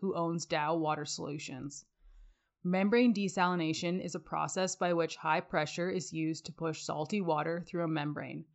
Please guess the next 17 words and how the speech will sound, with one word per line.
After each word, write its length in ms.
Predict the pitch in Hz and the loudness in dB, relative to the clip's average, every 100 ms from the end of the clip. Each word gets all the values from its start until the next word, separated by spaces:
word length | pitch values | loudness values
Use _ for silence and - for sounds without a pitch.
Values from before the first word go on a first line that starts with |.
| _ _ _ | _ _ _
The 80 | 185 | -4
salt 380 | - 185 208 220 | 2 4 4 2
and 100 | 190 | -2
other 220 | 175 202 | 0 0
chemicals 580 | 180 170 165 175 180 - | 0 -2 0 0 -2 -2
stay 240 | 160 151 | 0 0
on 160 | 156 175 | 2 2
the 80 | 185 | 2
membrane, 560 | 151 147 151 151 180 - | 2 0 -2 -2 -4 -4
and 220 | 175 160 | -4 -4
clean 320 | - 196 202 | 0 2 4
water 300 | 165 151 180 | 4 2 0
comes 280 | 175 175 - | -2 -4 -4
through 280 | - 160 160 | -4 -2 0
the 140 | 156 | -2
other 160 | 156 156 | -2 -4
side. 400 | - 151 - | -2 -2 -4